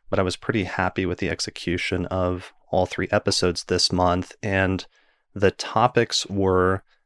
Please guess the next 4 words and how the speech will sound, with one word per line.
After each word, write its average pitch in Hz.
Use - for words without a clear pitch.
uh, 90
Zodiac 101
releasing, 104
dashas, 95